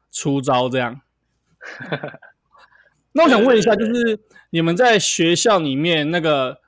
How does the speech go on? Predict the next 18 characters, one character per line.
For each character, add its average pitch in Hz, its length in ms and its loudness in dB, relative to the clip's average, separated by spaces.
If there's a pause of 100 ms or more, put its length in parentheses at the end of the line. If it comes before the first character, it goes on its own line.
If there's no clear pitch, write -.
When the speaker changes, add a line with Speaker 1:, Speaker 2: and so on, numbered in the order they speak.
(180)
Speaker 1:
第 233 260 2
一 233 60 0
次 220 280 -2
真 196 180 0
的 185 100 2
有 135 180 0
这 156 100 -6
种 143 140 -2
心 202 360 -2
动 196 140 0
的 143 80 -4
时 - 220 -10
刻 151 140 -2
是 143 80 0
什 123 120 -6
么 113 80 -10
时 120 140 -14
候？ 117 280 -10